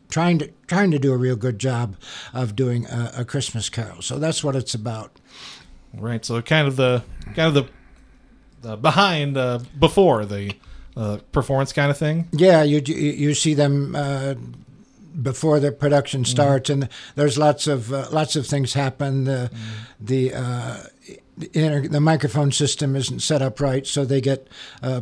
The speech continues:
Speaker 1: police, uh, police reports coming in over the, over the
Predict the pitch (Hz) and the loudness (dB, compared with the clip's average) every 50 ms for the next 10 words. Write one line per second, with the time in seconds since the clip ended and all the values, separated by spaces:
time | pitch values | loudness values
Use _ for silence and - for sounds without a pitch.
0 | - - - 147 139 139 139 139 - - - - - - - - 151 143 123 123 | -6 -4 -2 0 2 2 2 2 2 0 -2 -2 -2 -4 -8 -6 -6 -4 -4 -4
1 | 131 - - - 139 139 135 143 147 127 - - 139 123 - - - 139 131 135 | -6 -8 -8 -6 -4 -2 0 0 0 -2 -2 -4 -4 -4 2 2 4 4 4 0
2 | 135 - - - - 147 139 139 139 135 135 139 135 135 139 139 113 123 139 127 | -2 -6 -8 -4 -2 0 0 0 0 0 0 0 0 0 -2 -2 -2 -4 -2 -2
3 | 139 139 139 - - 139 135 120 131 131 117 135 127 120 - - | -2 -2 -2 -4 -4 -6 -4 -4 -4 -4 -4 -4 -6 -6 -10 -14